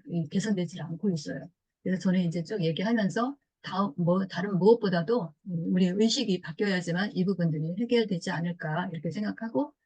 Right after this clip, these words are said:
그래서 이제 제 그 토론 그 주제는, 이제 발표 주제는 인식 개선을 가장 먼저 해야 된다. 이것이 되지 않고서는 우리가 그것을 할 수가 없다라는 그런 의견을 이제 오늘 그 청남대에서 이 세미나를 하게 되는데,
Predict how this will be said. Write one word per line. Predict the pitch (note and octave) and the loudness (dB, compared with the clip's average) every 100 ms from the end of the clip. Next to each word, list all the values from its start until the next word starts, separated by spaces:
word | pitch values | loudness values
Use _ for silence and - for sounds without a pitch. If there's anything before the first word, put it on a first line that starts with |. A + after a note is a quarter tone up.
| _ | _
그래서 | E3+ D#3 | -6 -2
이제 | E3 D3+ A3+ C#4+ _ _ | -2 0 -2 -2 _ _
제 | F#3 E3+ E3 | -2 0 0
그 | E3+ | -4
토론 | D#3+ C4 C4 G3 F3 | 0 4 4 4 0
그 | E3 D#3 D3+ - - | -4 -4 -8 -12 -4
주제는, | G#3+ G#3 F#3 G#3 D#3 D#3 - | 2 4 4 2 -2 -4 -14
이제 | F#3+ D#3+ | -10 -4
발표 | F3+ F#3 F#3+ | -4 -2 -4
주제는 | D#3 F3 F3 G3 G#3+ _ _ - | -4 -2 0 0 -2 _ _ -4
인식 | E3+ G3 G#3 - | 2 4 4 2
개선을 | F3+ E3 D#3 | -4 -2 -6
가장 | - F#3+ F3+ | -6 -2 0
먼저 | E3 F3+ | 0 0
해야 | A3+ G#3+ | -2 -2
된다. | D#3+ E3+ D#3+ F3+ | -2 -4 -4 0
이것이 | G3+ G#3 - | 4 2 2
되지 | F3 F3 | -4 -2
않고서는 | F3 F3 F3 E3+ A#3 | -4 -4 -4 -2 -2
우리가 | D#3+ E3 D#3+ | -2 -4 -4
그것을 | D#3+ D#3 A3 C#4+ - _ _ - F3 - | -4 -4 -2 -4 -6 _ _ -10 -10 -10
할 | - C4+ | 0 0
수가 | - G#3+ E3+ | 0 0 0
없다라는 | D3+ G3 F3+ E3+ F3 A3 D#3 - _ - | 0 0 2 2 0 -2 -4 -10 _ -4
그런 | F#3+ G3 F#3+ E3+ C#4 | 0 2 2 0 0
의견을 | G#3+ G#3+ G#3+ F#3+ | 2 4 2 2
이제 | G#3 D3 | -4 -4
오늘 | E3+ F3+ F3+ D#3+ | -6 -6 -4 -2
그 | D#3+ | -2
청남대에서 | D3 C#4 D4 C#4 A3 F#3 | 6 10 10 10 8 4
이 | E3+ F3 E3 E3+ | 0 2 0 0
세미나를 | B3+ B3 G#3+ F3 | 2 4 2 -2
하게 | A3 A3 | -4 -2
되는데, | F#3 E3 F3 G#3 | 0 -2 0 0